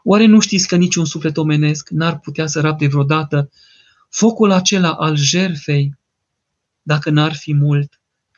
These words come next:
ajutorul lui Dumnezeu? Acum când mă gândesc, mă emoționez, că stând în fața Sfintei Mese,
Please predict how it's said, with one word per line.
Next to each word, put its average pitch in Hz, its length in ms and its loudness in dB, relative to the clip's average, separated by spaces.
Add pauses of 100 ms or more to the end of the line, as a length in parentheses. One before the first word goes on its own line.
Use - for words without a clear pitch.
ajutorul 147 500 -2
lui 139 100 0
Dumnezeu? 139 720 -4 (1600)
Acum 165 400 -6
când 147 160 0
mă 143 80 4
gândesc, 143 560 -2 (540)
mă 160 160 2
emoționez, 156 840 -2 (540)
că - 120 -2
stând 214 320 2
în 170 120 0
fața 180 300 -4
Sfintei 156 420 -4
Mese, 160 560 -4